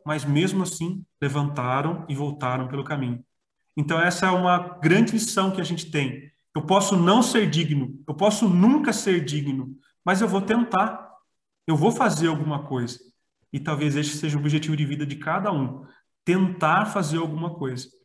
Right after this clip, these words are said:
E aí, o julgamento, se isso é certo ou se isso é errado, não cabe a mim.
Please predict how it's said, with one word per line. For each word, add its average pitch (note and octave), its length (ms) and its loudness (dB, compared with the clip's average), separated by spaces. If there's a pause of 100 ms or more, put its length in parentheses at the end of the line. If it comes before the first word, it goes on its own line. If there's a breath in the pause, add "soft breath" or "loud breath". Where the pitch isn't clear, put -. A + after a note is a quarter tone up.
(300)
E D3+ 80 2
aí, G#3 400 2
o D#3+ 60 4
julgamento, E3+ 480 4
se - 140 -2
isso D#3+ 120 -4
é D3+ 60 -2
certo E3+ 480 -2
ou D3 80 0
se D3 180 -4
isso D3+ 220 -4
é C3+ 60 -4
errado, D#3 640 0 (240)
não A3+ 120 2
cabe G#3+ 300 2
a D3+ 40 2
mim. C3+ 480 -2